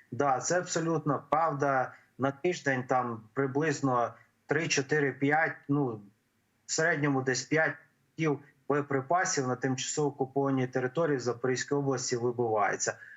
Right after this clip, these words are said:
Але все одно, е, їм, е, підвозять, вони ж, е,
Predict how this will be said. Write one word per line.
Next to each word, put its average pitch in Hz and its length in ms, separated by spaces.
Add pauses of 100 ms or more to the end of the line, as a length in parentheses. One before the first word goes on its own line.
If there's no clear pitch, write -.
(100)
Але 139 200
все 151 240
одно, 190 480 (300)
е, 123 760
їм, 143 320
е, 123 500
підвозять, 156 760
вони 135 340
ж, 123 520 (300)
е, 120 80